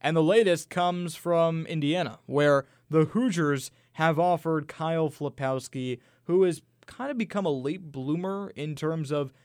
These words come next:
Syracuse interest. Could he go to the Hill? Who knows? But Kyle Flipowski now has an offer from Indiana as well.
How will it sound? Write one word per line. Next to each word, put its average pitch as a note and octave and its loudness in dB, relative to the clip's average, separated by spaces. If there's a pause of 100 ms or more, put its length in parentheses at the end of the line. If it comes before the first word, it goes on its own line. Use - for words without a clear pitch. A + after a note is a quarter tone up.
Syracuse D#3+ -6
interest. E3 -6
Could D#3 -4
he E3 -6
go D#3 0
to E3 -8
the D#3+ -2
Hill? D3 -2 (280)
Who F3+ -2
knows? D3+ 4 (320)
But C#3 -6
Kyle F#3+ 0
Flipowski E3 -2
now D3+ -2
has D3 -2
an C3+ -8
offer C#3+ -2
from C3 -10
Indiana D3 -4
as A#2+ -6
well. A#2+ 0